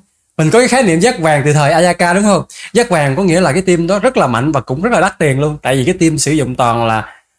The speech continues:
à, nhân vật năm sao. Thì như mọi người là đều biết là con Furina là một con hệ thần. Thì con hệ thần thì gần như là cái giá trị sử dụng nó rộng lắm, nó chơi được cho mọi team luôn.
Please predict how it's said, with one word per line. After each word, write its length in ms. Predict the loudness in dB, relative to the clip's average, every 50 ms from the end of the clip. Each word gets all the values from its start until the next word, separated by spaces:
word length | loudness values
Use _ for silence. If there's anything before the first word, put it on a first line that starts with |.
| _ _ _
à, 680 | -6 -4 -2 0 0 0 0 -2 -2 -2 -2 -2 -4 -6 -4
nhân 160 | -2 0 0
vật 100 | 0 -2
năm 120 | -2 -2 -2
sao. 260 | 0 -2 -2 -4 -6 -8 _ _ _ _ _ -20 -20 -20 -20 -20 -20 _ -2
Thì 280 | 0 2 2 2 2 2
như 140 | 2 2 2
mọi 120 | 4 4 2
người 180 | 2 2 2
là 200 | 2 2 2 2
đều 140 | 2 2 2
biết 200 | 2 0 0 0
là 120 | 0 -2
con 180 | 0 0 -2 -2
Furina 500 | 0 0 0 2 2 2 2 2 2 0
là 80 | 0 0
một 120 | -2 -2 -4
con 80 | -4
hệ 160 | -2 -2 -2 -2
thần. 320 | -2 -2 -2 -2 -4 -6 -8
Thì 60 | -10
con 140 | -8 -6 -4
hệ 100 | -4 -4
thần 240 | -4 -4 -4 -4 -6
thì 80 | -4
gần 200 | -4 -4 -4 -2
như 120 | -2 -2 -2
là 120 | -2 -2
cái 200 | -2 -4 -6 -4
giá 180 | -2 0 0 0
trị 220 | -2 -4 -4 -4
sử 120 | -2 -2 -4
dụng 160 | -4 -4 -4
nó 60 | -4
rộng 240 | -2 -2 -2 -2 -2
lắm, 120 | -4 -4
nó 80 | -4 -4 -6 -4 -2
chơi 140 | 0 0 0
được 100 | 0 0
cho 80 | -2 -4
mọi 320 | -2 0 2 2 2 2 2 2
team 200 | 2 2 2 4
luôn. 220 | 2 2 2 0